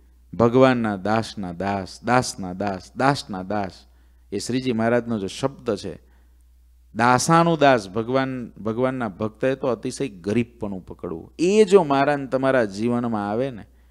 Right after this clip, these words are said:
જેટલું આવે ને, એટલું પરતક મન ઓછું હેરાન કરે. જેના જીવનની અંદર, જેનું જીવન જેટલું રબર જેવું ને નરમ,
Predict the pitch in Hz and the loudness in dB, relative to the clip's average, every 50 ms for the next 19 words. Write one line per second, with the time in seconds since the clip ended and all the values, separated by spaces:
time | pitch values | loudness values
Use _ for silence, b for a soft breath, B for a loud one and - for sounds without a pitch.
0 | _ _ _ _ _ _ _ _ - 95 95 120 135 135 - 139 156 160 156 143 | _ _ _ _ _ _ _ _ -14 -2 2 2 2 2 2 0 4 6 6 6
1 | 139 139 143 151 139 113 101 87 107 123 123 - 135 127 - - 120 120 117 - | 6 6 2 0 -2 -6 -6 -4 -4 -4 -2 0 -2 0 2 2 0 0 2 0
2 | 123 113 117 120 120 113 113 110 107 - - 110 101 98 90 92 87 85 85 85 | -4 -4 -2 -4 -4 -2 0 -2 -2 -2 -4 -4 -4 -2 -4 -4 -8 -8 -12 -14
3 | - 87 - - _ _ _ _ _ _ _ _ _ _ _ _ _ _ _ _ | -14 -16 -16 -18 _ _ _ _ _ _ _ _ _ _ _ _ _ _ _ _
4 | _ _ _ _ _ _ _ _ _ _ _ _ 107 104 123 139 147 156 175 180 | _ _ _ _ _ _ _ _ _ _ _ _ -2 2 4 4 6 6 6 4
5 | 175 135 131 143 147 156 151 151 151 151 147 147 135 135 135 143 151 151 143 131 | 4 2 2 2 4 4 2 2 -2 -6 -4 -4 -2 -2 -2 -4 -2 0 2 4
6 | 117 107 98 95 90 95 110 120 123 131 139 160 170 180 175 139 117 117 131 139 | 4 4 0 -2 -4 -2 0 0 2 2 2 0 0 0 -2 -4 -2 0 2 4
7 | 139 147 151 156 160 151 120 107 120 120 117 - - 151 156 147 131 104 110 120 | 4 4 2 0 -2 -4 -4 0 -2 -2 -2 -2 -4 0 2 2 2 4 4 2
8 | 127 135 139 143 139 139 127 123 135 143 143 143 143 139 135 123 113 113 120 135 | 2 4 2 2 2 2 0 0 2 2 2 2 0 0 -2 -4 -4 -2 2 4
9 | 151 151 135 113 98 95 104 | 6 6 6 6 2 -2 -6